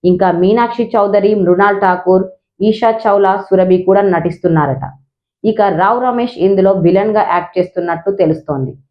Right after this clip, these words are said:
వచ్చే ఏడాది సంక్రాంతి కానుకగా ఈ సినిమా రిలీజ్ కాబోతుంది. చిరంజీవి చివర కనిపించిన సినిమా భోలా శంకర్.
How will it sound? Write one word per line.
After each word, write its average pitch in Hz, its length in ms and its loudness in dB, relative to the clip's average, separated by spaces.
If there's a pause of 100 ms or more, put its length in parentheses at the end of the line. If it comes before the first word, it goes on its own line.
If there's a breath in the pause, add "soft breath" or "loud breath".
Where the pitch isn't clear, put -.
(300)
వచ్చే 175 340 0
ఏడాది 180 400 4
సంక్రాంతి 170 460 -2
కానుకగా 202 680 -2
ఈ 185 120 -2
సినిమా 185 380 0
రిలీజ్ 185 380 0
కాబోతుంది. 139 580 -4 (640)
చిరంజీవి 262 580 0
చివర 202 160 4
కనిపించిన 190 640 0
సినిమా 185 360 2
భోలా 170 380 0
శంకర్. 135 380 -6